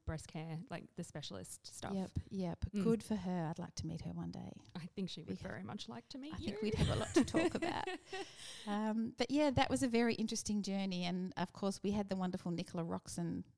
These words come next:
Speaker 2: as the Minister for Health then, who was
Speaker 1: Mm.
Speaker 2: very supportive, was
Speaker 1: Mm.
Speaker 2: prepared to take on the A M A and the the Pharmacy Guild and, you know, people who really did not want to see these changes. I know we're talking about change.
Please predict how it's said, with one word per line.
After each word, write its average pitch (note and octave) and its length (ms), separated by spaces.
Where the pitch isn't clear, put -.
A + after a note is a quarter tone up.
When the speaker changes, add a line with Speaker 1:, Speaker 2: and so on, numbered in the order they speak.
Speaker 2:
as F#3+ 140
the F#3 80
Minister F3+ 320
for F3 100
Health F3 340
then, G3+ 280
who F#3+ 140
was F#3 180
Speaker 1:
Mm. F3+ 80
Speaker 2:
very F3+ 320
supportive, E3 640
was G#3 160
Speaker 1:
Mm. G#3 60
Speaker 2:
prepared F#3+ 360
to F3 80
take F#3 320
on F3 200
the F3 240
A E3+ 40
M F#3 120
A F#3 360
and E3+ 200
the E3+ 140
the - 80
Pharmacy G3+ 480
Guild G3 540
and, F3+ 120
you G3+ 60
know, G3 100
people B3+ 280
who G#3+ 120
really G#3 400
did F#3 200
not E3+ 240
want F3 140
to - 60
see E3+ 220
these F3 240
changes. F3+ 840
I - 40
know F#3 100
we're F3+ 80
talking F3 280
about E3 200
change. F3+ 540